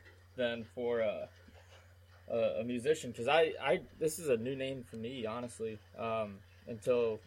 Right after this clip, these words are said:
uh, you texted Garrett about it, but I'm with you, man. He, he definitely, it, it's good. It, it's good, and I'm glad that, that you picked him to come on, but, or not to come on, but to,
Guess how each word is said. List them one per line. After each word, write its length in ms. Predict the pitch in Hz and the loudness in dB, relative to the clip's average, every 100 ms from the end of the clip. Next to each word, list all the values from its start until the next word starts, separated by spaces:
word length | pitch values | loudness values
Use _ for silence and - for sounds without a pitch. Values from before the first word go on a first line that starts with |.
| - - - | -20 -20 -8
uh, 260 | 120 113 104 110 - - | -4 -2 -2 -4 -14 -14
you 100 | 120 | -10
texted 520 | 110 123 113 113 101 | -4 -4 -4 -10 -8
Garrett 380 | 107 120 131 - - - - - - - | 0 2 2 0 -10 -20 -20 -20 -18 -4
about 400 | 110 110 107 107 | -2 2 2 2
it, 140 | 113 - | 0 -2
but 180 | 113 104 - - - - - - - - | -2 -2 -6 -20 -20 -20 -20 -20 -20 -4
I'm 180 | 123 135 | 0 4
with 200 | 143 156 | 4 4
you, 80 | 107 | 0
man. 160 | 107 | 0
He, 200 | 120 127 - - - | 0 -2 -8 -20 -8
he 100 | 131 | 2
definitely, 600 | 143 147 147 139 131 123 - - - - - - - - - - - - | 4 4 2 0 0 -4 -14 -20 -20 -20 -20 -20 -20 -20 -20 -20 -20 -14
it, 160 | 123 - | -10 -8
it's 200 | - - | -8 -4
good. 280 | - 151 101 - - | 6 6 6 0 -8
It, 180 | 127 113 | -8 -4
it's 180 | 127 - | -6 -4
good, 160 | 139 120 | 2 2
and 100 | 113 | 2
I'm 100 | 117 | 0
glad 220 | 120 120 | 2 2
that, 140 | 110 - - 113 | 0 -6 -8 -4
that 240 | 107 - - - - - | -4 -4 -14 -20 -20 -12
you 100 | 120 | -8
picked 240 | 110 120 - | 0 0 0
him 120 | 113 | -6
to 60 | 107 | -6
come 160 | 113 110 | -6 -2
on, 240 | 110 101 92 - - | -2 -4 -10 -20 -12
but, 160 | - - - - - - - - | -12 -12 -14 -14 -14 -20 -18 -2
or 280 | 120 113 98 - 120 | 2 2 0 -8 -2
not 180 | 110 | -2
to 60 | - | -2
come 160 | 117 110 | -8 -4
on, 200 | 107 104 | -4 -4
but 140 | |
to, 40 | 101 | -8